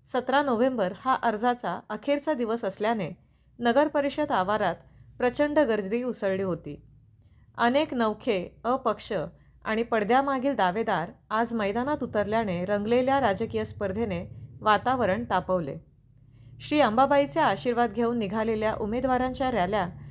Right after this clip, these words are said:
शहरभर जल्लोषात फिरल्या आणि थेट नगरपरिषद कार्यालयात एकत्रित झाल्या.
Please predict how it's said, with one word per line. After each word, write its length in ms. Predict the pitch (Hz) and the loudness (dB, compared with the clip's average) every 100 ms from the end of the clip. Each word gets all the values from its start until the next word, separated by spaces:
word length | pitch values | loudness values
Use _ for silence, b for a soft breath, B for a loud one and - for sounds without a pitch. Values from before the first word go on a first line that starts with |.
| B B - | B B -2
शहरभर 600 | 269 254 311 294 294 294 | 2 4 4 4 2 2
जल्लोषात 520 | 240 208 226 233 240 - | 0 -2 -4 -2 -4 -2
फिरल्या 320 | 208 170 147 160 - - b b b | -4 -2 -4 -6 -14 -20 b b b
आणि 200 | 220 220 220 | -2 -2 -2
थेट 260 | 262 208 208 _ _ - | 0 0 -2 _ _ -4
नगरपरिषद 720 | 220 220 294 294 277 311 311 | 0 2 2 2 0 -2 -2
कार्यालयात 540 | 254 190 196 202 180 180 - | 0 0 2 2 0 0 -6
एकत्रित 420 | 226 226 233 240 | -10 -6 -4 -2
झाल्या. 360 | 190 208 165 151 | -4 -4 -4 -6